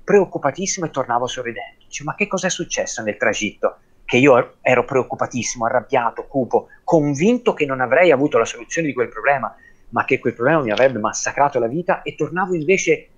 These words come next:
non più triste, non felice, perché è chiaro quando hai un problema non sei felice, ma con la convinzione che quel problema non mi avrebbe fatto più tanto male. Era le endorfine, era il fatto che cambia completamente di nuovo la chimica organica.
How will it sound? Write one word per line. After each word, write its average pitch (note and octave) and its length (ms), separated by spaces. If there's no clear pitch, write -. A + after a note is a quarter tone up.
non A3+ 240
più D3+ 200
triste, C#3 600
non G3 200
felice, B2+ 380
perché G#2 220
è - 20
chiaro C#3+ 200
quando A2+ 180
hai A2 60
un - 40
problema D#3+ 240
non C3+ 80
sei C#3+ 220
felice, A2 440
ma D#3 160
con F#3+ 140
la F3 80
convinzione F#3 720
che E3+ 100
quel E3 140
problema F#3 260
non D#3+ 140
mi C#3+ 80
avrebbe D3+ 260
fatto - 240
più C#3 160
tanto A#2+ 300
male. F#2+ 320
Era F#3 140
le F3+ 80
endorfine, D3 720
era D#3+ 200
il D3+ 100
fatto F#3 340
che D#3+ 220
cambia E3+ 560
completamente D#3 640
di F3 60
nuovo C#3+ 220
la D#3+ 80
chimica C3 280
organica. A2+ 580